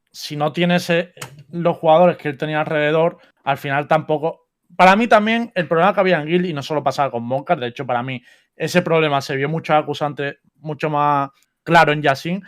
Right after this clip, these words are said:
fue que se acomodaron al roster. Es decir, eran al final un grupo y ellos sabían un poco que si hacían X, más o menos te funcionaba. No les llegaba para llegar a lo máximo, pero más o menos siempre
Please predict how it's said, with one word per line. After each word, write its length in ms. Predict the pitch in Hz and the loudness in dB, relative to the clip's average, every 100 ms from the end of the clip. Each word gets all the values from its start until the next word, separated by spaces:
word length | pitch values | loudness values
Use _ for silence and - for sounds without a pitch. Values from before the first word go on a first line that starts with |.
| - _ | -20 _
fue 360 | - 180 220 - | 0 2 2 -2
que 140 | - 180 | -4 0
se 80 | 170 | 0
acomodaron 580 | 151 151 139 151 135 | 0 -4 2 2 2
al 120 | 120 - | -2 -6
roster. 340 | 117 - 117 | -10 -12 -10
Es 80 | 131 | -6
decir, 320 | 156 151 131 _ _ - | -6 -6 -10 _ _ -4
eran 200 | 170 185 | 0 2
al 100 | 180 | 0
final 320 | 175 147 151 | -2 -4 -4
un 180 | 190 196 | -2 0
grupo 480 | 190 254 269 285 - | 2 2 2 2 2
y 100 | 175 | 0
ellos 180 | 185 185 | 0 2
sabían 220 | 180 185 | 2 2
un 120 | 180 | 0
poco 240 | 190 202 180 | 2 0 0
que 100 | 143 | -4
si 120 | 156 | -6
hacían 280 | 135 185 196 | -4 -2 -2
X, 360 | 214 233 285 - _ _ | -2 -6 -12 -14 _ _
más 120 | 196 | 2
o 60 | 214 | 4
menos 200 | 226 233 | 2 0
te 100 | 208 | -4
funcionaba. 600 | 170 139 135 123 110 101 _ - | -8 -10 -4 -2 -4 -6 _ -4
No 80 | 160 | 2
les 140 | 180 | 2
llegaba 340 | 170 202 180 131 | 4 6 6 4
para 180 | 131 | 0
llegar 220 | 131 127 151 | 0 2 2
a 40 | |
lo 80 | 185 | 4
máximo, 420 | 240 262 294 294 | 2 2 -2 0
pero 140 | 170 | 0
más 120 | 165 156 | -2 -2
o 60 | |
menos 320 | 190 226 233 | -2 -4 -4
siempre 480 | - 185 185 190 180 | -4 -2 0 -2 -4